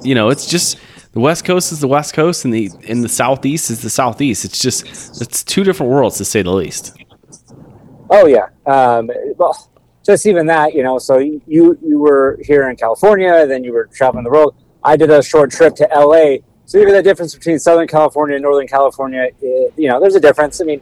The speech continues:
Speaker 2: we're still in California, but, you know, people, you know, a little different, little, little type of things are going on. They're a little, a little different,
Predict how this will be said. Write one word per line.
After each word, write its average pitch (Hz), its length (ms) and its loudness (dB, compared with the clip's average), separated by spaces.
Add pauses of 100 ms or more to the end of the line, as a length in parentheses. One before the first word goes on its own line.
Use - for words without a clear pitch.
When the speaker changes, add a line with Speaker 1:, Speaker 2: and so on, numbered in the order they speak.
(120)
Speaker 2:
we're - 200 -20
still 208 240 4
in 165 60 0
California, 160 540 2
but, 143 260 2 (320)
you 131 120 -4
know, 131 160 0
people, 156 500 0
you 202 80 -6
know, 214 100 -8
a 254 220 0
little 247 180 4
different, 226 440 2
little, 220 260 4
little 202 260 2 (160)
type 185 280 -2
of 170 180 2
things 170 300 -6
are 156 60 2
going 151 200 2
on. 147 160 0
They're 143 120 0
a - 20 2
little, 127 240 2 (180)
a 62 320 -10
little 120 160 2
different, 127 420 0